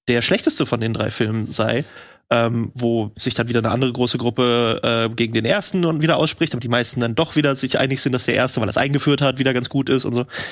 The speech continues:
Also das, schon damals war das so ein bisschen zersplittert, aber ich glaub, heute kannst du einfach, gerade wenn du die Serien noch mit reinbeziehst und die Animationen und dann vielleicht noch die Bücher und was weiß ich, kannst du eigentlich gar nicht mehr so wirklich sagen, „Was ist denn jetzt eigentlich Star Wars?“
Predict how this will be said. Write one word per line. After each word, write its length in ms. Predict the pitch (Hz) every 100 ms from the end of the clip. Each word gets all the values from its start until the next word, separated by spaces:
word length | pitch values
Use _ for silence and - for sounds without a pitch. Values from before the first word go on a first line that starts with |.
| -
Also 300 | 113 117 120 - - -
das, 220 | 113 - - - 123
schon 160 | 160
damals 280 | 175 214 302
war 60 | 233
das 100 | 196
so 80 | 165
ein 40 |
bisschen 220 | 190 277
zersplittert, 340 | 233 - 208 196
aber 140 | 147
ich 80 | -
glaub, 180 | 139 -
heute 200 | 156 185
kannst 260 | 156 147
du 60 | 151
einfach, 360 | 139 - 127 - - -
gerade 240 | - 156 156
wenn 100 | 143
du 80 |
die 100 | 131 117
Serien 360 | 123 165 165
noch 160 | 160 151
mit 160 | 139
reinbeziehst 600 | 117 151 170 - 131 170 139
und 100 | 120
die 80 |
Animationen 920 | 117 117 110 - 151 165 170 165 165 151
und 120 | 120
dann 80 | 113
vielleicht 140 | 117
noch 80 | 110
die 120 | 127
Bücher 480 | - 147 226 - 127
und 120 | 113
was 160 | 131 165
weiß 140 | 151
ich, 160 | 156 - - - - -
kannst 160 | 135
du 40 | -
eigentlich 160 | 160
gar 100 | -
nicht 100 | 143
mehr 80 | 156
so 80 | 135
wirklich 160 | 143 -
sagen, 240 | 139 135 - _ _
„Was 100 | -
ist 140 | - -
denn 80 | 175
jetzt 140 | 156
eigentlich 480 | 127 120 - - - _ _ _ _ _ -
Star 480 | - 127 120 123
Wars?“ 500 | 117 113 113 - -